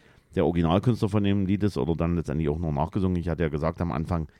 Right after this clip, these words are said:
da wurde einfach mal geguckt, was so läuft <laughs> und wurde einfach mal weitergesungen. Äh, und dann war natürlich das Tragische,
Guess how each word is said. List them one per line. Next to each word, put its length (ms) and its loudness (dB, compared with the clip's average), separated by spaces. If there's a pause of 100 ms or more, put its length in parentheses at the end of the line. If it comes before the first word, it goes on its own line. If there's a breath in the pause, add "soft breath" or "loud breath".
(420 soft breath)
da 80 0
wurde 160 2
einfach 160 2
mal 140 -2
geguckt, 380 0
was 160 6
so 60 2
läuft 540 4
<laughs> 80 -6
und 220 -4
wurde 160 4
einfach 160 2
mal 160 0
weitergesungen. 500 2 (640 soft breath)
Äh, 140 4
und 260 0
dann 300 6
war 100 6
natürlich 300 4
das 140 0
Tragische, 840 4